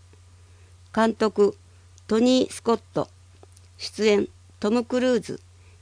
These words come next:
ケリー・マクギリスほか。一月二十二日日曜日、トッ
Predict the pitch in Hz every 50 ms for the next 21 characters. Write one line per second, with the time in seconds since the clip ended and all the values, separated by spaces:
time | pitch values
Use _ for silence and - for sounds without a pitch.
0 | - - - - 220 226 226 254 247 240 - 220 226 - 262 254 233 240 208 202
1 | 185 - - - - - - - - 196 - - 170 - - - - - - -
2 | - - - - - - - - - - - - - 180 - - 247 247 254 254
3 | - 254 247 - - 233 269 247 247 247 220 196 190 196 196 196 196 190 - -
4 | - - - - 185 190 190 - 226 226 254 254 226 185 160 - - - - -
5 | - - - - - - - - - - 220